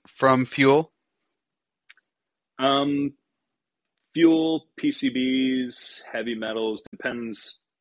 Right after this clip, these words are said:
Speaker 2: depends on the situation. You know, depends on the client, the project.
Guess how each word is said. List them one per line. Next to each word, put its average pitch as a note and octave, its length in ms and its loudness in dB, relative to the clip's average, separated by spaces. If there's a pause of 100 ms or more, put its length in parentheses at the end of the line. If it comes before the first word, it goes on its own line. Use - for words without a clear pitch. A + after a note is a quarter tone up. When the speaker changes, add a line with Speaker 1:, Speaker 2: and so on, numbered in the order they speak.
(160)
Speaker 2:
depends A2+ 340 -6
on G#2+ 100 -4
the G2+ 60 -10
situation. G2+ 760 -6 (800)
You F2+ 140 -10
know, E2+ 80 -6
depends F#2+ 280 -6
on F#2+ 100 -4
the F2+ 60 -6
client, F2+ 480 -8
the E2+ 80 -14
project. F2 720 -6